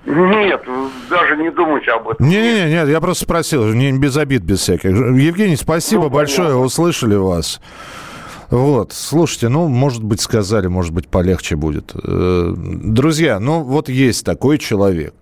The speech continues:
Speaker 2: Есть такой че-, Коль, запиши его телефон на всякий случай. Ну, вот про-, просто на всякий случай.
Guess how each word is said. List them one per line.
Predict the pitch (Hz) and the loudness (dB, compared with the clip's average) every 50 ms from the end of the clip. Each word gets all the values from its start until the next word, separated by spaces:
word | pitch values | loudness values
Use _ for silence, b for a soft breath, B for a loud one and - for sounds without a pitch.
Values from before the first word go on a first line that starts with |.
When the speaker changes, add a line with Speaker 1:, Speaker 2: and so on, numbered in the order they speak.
| _ _ _ - | _ _ _ -4
Speaker 2:
Есть | 90 90 113 151 165 - | 0 4 4 4 4 2
такой | - 123 - - 135 113 | 0 -2 0 0 -2 -2
че-, | - 120 B B B B B B B B | -4 -8 B B B B B B B B
Коль, | - 170 147 | 0 0 2
запиши | 113 120 143 180 208 - - 269 | 2 0 0 0 0 2 2 2
его | 240 120 | 2 2
телефон | 95 - 92 85 82 - 95 87 78 | 2 0 -2 -2 -2 -2 -4 -2 -2
на | 80 78 | -2 -4
всякий | - - - - | -4 -6 -8 -8
случай. | - - - - - - - - - - | -8 -10 -8 -8 -10 -10 -16 -12 -4 0
Ну, | 123 151 | 2 2
вот | 170 - - - | 2 2 0 -2
про-, | 156 151 135 | 0 0 0
просто | - - 165 185 - - 117 | 0 0 -2 -2 0 -2 -4
на | 95 | -4
всякий | - - 120 104 - | -2 -2 -2 -2 -2
случай. | - - 78 78 - - | -6 -8 -8 -8 -8 -10